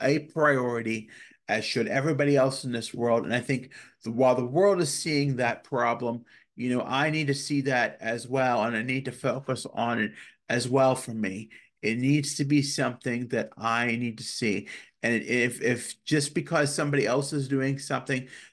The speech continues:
that doesn't mean that, that, um, you know, I have to do it too. Um, it means it's not about peer pressure. It's not about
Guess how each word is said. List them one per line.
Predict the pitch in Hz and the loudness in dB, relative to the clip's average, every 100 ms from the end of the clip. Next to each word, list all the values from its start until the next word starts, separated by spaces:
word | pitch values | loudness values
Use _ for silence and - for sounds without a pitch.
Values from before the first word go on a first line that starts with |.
| _ - | _ 2
that | 143 143 | 2 4
doesn't | 151 143 110 | 4 4 0
mean | 127 131 123 113 - | 0 0 0 -2 -2
that, | 113 117 - | -2 -2 0
that, | 123 107 110 - | 2 2 0 -8
um, | 95 98 101 71 | -4 -4 -4 -10
you | - 131 | -6 -2
know, | 113 - | -2 0
I | 131 151 | 2 2
have | 135 127 113 - | 2 0 -2 -4
to | |
do | - 110 | -4 -2
it | - | -4
too. | - 117 85 - - - - - - | -2 -2 -2 -6 -18 -20 -20 -20 -6
Um, | 107 95 90 78 | 0 2 0 -2
it | 104 127 | 0 2
means | 135 139 131 | 4 4 2
it's | 120 - | -2 0
not | 139 156 | 2 2
about | 147 147 131 | 4 2 2
peer | - 143 | 2 2
pressure. | 139 139 117 - 120 | 2 -2 -4 -4 -2
It's | 107 - | -2 -2
not | 135 139 | 0 0
about | 139 131 123 113 | 2 2 2 0